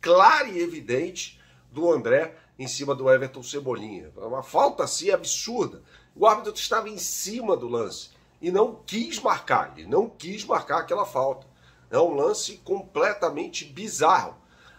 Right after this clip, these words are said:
absurdo. É, o var chama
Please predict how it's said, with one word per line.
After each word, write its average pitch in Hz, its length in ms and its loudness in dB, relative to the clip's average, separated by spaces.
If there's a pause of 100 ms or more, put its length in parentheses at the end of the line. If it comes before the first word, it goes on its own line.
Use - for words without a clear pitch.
absurdo. 180 880 -2 (480)
É, 107 600 -2 (580)
o 151 140 -10
var 165 360 6
chama 220 640 2